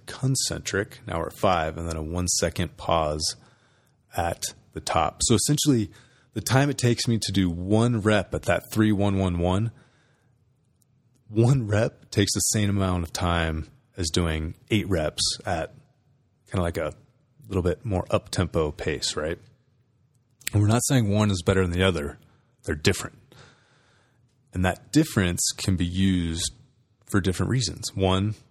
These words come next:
as in point number three, we can help kind of slowly build up and give our joints and connective tissue time to keep up with our muscles.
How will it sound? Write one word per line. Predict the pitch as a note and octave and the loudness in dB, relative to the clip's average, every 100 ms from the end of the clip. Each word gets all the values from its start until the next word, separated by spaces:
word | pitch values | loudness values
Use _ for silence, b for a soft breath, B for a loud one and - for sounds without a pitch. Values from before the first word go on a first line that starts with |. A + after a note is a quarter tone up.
| _ _ | _ _
as | F2+ | -4
in | E2+ | -4
point | E2 F2+ | -2 -2
number | E2+ E2 | -2 -2
three, | G#2 G#2+ | 0 2
we | G2+ | 2
can | F#2+ E2 | -2 -4
help | F#2+ F#2 - - b b b _ | 0 -2 -4 -14 b b b _
kind | - | -2
of | F2+ | -2
slowly | - - A2+ G2 F2+ | -2 -2 0 0 -2
build | E2+ F2+ F2 | -2 0 0
up | E2+ E2+ - | 0 -2 -4
and | E2 | -6
give | F#2+ F2 | -4 -2
our | E2 D#2+ - | -2 -4 -6
joints | G2 F2+ F2 | -2 0 -2
and | - | -6
connective | - F2+ D#2 E2+ | -6 -4 -4 -6
tissue | - E2 - E2 | -4 -2 0 0
time | - G2 E2+ | 0 0 0
to | |
keep | D#2 - F#2+ | -2 -4 2
up | F#2 E2+ | 2 2
with | F2 | -2
our | E2+ | -2
muscles. | E2+ F2 - G#2+ - | 0 0 0 0 -4